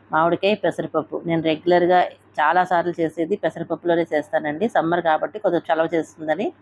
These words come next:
ఆ, మామిడికాయ పెసరపప్పు చేస్తాను అనమాట. ఆ, మామిడికాయ ముక్కలు తరిగేసుకుని పోపు అది వేసుకుని పెట్టుకున్నానండి. మూకుట్లో వేసేసుకున్నాను. పోపు వేసుకుని మామిడికాయ ముక్కలు వేసుకుని అలా మగ్గించుకుంటున్నాను అనమాట. ఇక సరిపడా నీళ్లు పోసేసుకుంటే అది అలా ఉడుకుతూ ఉంటుంది.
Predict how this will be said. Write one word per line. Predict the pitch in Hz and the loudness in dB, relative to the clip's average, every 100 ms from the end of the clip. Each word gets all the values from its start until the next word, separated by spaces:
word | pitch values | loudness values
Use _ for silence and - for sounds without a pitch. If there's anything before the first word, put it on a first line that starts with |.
| _ _ - - 170 | _ _ -20 -6 0
ఆ, | 156 151 156 | 2 2 2
మామిడికాయ | 156 160 180 | 2 0 -2
పెసరపప్పు | 170 151 156 160 - | -4 -4 -8 -10 -8
చేస్తాను | 156 151 - 147 147 | -4 -4 -4 -6 -6
అనమాట. | 151 143 202 | -4 -2 0
ఆ, | - - 151 147 156 | 0 2 4 4 2
మామిడికాయ | 156 156 175 | 0 2 0
ముక్కలు | 175 165 165 170 196 170 165 _ - | -2 -6 -2 0 2 2 0 _ -2
తరిగేసుకుని | 160 160 165 - 175 220 202 - - | -2 2 0 -2 -4 -2 -2 -6 -2
పోపు | 160 165 | 0 2
అది | 175 170 | 2 2
వేసుకుని | 165 - 175 | 2 0 -10
పెట్టుకున్నానండి. | 175 156 - 165 160 156 180 339 - - - - - | -6 -6 -4 -2 0 0 2 0 -2 -20 -20 -16 -2
మూకుట్లో | 156 160 156 170 | -2 0 2 4
వేసేసుకున్నాను. | 156 143 160 - 156 151 196 320 - _ _ - | 4 2 -4 -2 0 2 2 0 -8 _ _ 0
పోపు | 175 175 | 2 4
వేసుకుని | 180 170 185 226 | 2 2 0 2
మామిడికాయ | 202 165 175 | 4 2 2
ముక్కలు | 165 160 160 | -2 0 2
వేసుకుని | 165 156 196 254 330 - 180 | 2 0 -4 -4 -4 -6 -2
అలా | 170 | 0
మగ్గించుకుంటున్నాను | 160 160 156 175 - 156 165 156 | 2 0 -2 -4 -4 -6 -2 -2
అనమాట. | 151 147 165 220 - - - - - | 0 0 2 2 0 -10 -20 -8 4
ఇక | 180 | 6
సరిపడా | 185 165 160 175 | 6 4 6 4
నీళ్లు | 180 170 170 175 | 4 6 4 4
పోసేసుకుంటే | 165 170 165 - 151 151 214 | 2 2 0 0 0 4 4
అది | 165 | 6
అలా | 160 170 | 6 6
ఉడుకుతూ | 165 160 - 175 | 4 0 0 0
ఉంటుంది. | 165 147 151 240 | 0 -2 0 0